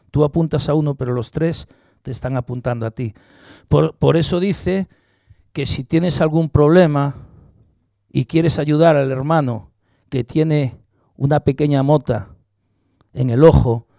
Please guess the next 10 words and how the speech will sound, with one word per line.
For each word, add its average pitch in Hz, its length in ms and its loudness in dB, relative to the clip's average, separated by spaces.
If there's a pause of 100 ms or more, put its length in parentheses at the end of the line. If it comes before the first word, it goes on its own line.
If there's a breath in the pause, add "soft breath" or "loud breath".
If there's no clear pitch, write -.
(420)
primeramente 165 680 0
ve 170 240 4
y 160 40 2
quítate 151 640 -2
tú 147 220 0
la 143 140 4
viga 135 520 4 (920)
para 120 200 0
poder 131 320 0
ayudarle. 135 640 0